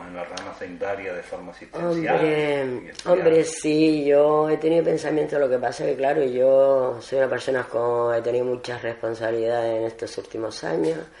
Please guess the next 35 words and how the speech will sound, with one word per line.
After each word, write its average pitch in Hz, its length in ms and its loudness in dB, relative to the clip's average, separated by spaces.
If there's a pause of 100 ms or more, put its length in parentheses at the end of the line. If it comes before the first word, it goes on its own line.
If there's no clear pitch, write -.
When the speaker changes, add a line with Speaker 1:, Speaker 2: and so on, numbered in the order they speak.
(680)
Speaker 2:
De 120 220 -4
hecho, 120 200 -2
todavía, 120 480 0
pues, 117 200 -6
tengo 110 680 -2 (320)
una 117 160 -10
tía 110 340 -4
a - 20 -4
mi 113 140 -6
cargo, 123 460 -10 (120)
eh, 104 380 -12 (340)
tiene 110 200 -8
ochenta 107 320 -12
y 110 40 -10
dos 110 200 -12
años, - 360 -12 (760)
y 120 100 -6
estos 120 280 -10
años 117 220 -6
atrás 117 360 -2
los 117 140 -2
he 110 60 -2
tenido 113 440 -6
muy 110 400 -10
duros, 147 720 -4 (160)
eh, 117 500 -6
vinieron 113 400 -6
mis 110 160 -8
nietos 117 640 -2
y 110 240 -4
tuve 113 280 -4
también 110 340 -4
que 110 400 -2
ayudar, 113 640 -2
vamos. 120 360 -4